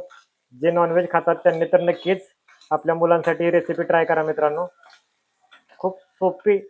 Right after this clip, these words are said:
साधी सोपी रेसिपी आहे मित्रांनो आणि एक बरकन होणारी आहे मित्रांनो. तुम्ही येत आहे आणि कोणी एक कराय रेसिपी आणि काय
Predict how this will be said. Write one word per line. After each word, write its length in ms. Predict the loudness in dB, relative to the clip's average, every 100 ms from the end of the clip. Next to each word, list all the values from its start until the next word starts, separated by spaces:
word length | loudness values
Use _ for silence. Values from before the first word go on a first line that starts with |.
| _ _
साधी 300 | 2 2 2
सोपी 260 | -2 -2 -2
रेसिपी 300 | -2 -2 -2
आहे 80 |
मित्रांनो 360 | -2 -2 -2 -4 -12 -18 -20 _ _ _ -4
आणि 180 | -2 0
एक 120 | 2
बरकन 340 | 2 4 2
होणारी 260 | 2 2 2
आहे 80 | 2
मित्रांनो. 380 | -2 -6 -8 -14 -20 -20 -20 -10
तुम्ही 220 | -10 -2
येत 200 | 0 2
आहे 220 | 2 2 0 -10 -20 -20 -20 -20 -20 _ _ -20 _ -20 -20 _ -20 -20 _ _
आणि 480 | -4 0 0 0 -2 -4 -2
कोणी 220 | 2 2
एक 200 | 2 6
कराय 220 | 10 10
रेसिपी 360 | 8 2 0 4
आणि 140 | 4
काय 340 | 4 8 8